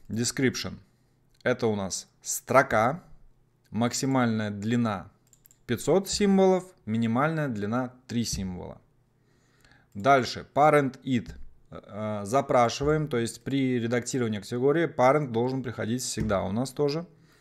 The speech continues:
Это должно быть integer, не string.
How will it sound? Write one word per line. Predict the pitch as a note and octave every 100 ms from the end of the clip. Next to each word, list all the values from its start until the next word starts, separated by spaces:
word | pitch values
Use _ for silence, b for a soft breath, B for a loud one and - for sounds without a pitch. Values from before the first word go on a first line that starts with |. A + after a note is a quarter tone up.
| b -
Это | C3 C3+ A2+ G2+
должно | G2+ A2+ A2 A2
быть | G2 - -
integer, | B2 B2 C3+ C#3+ D#3+ E3 - _ _
не | G#2+ A#2+
string. | B2 - B2 B2 A#2+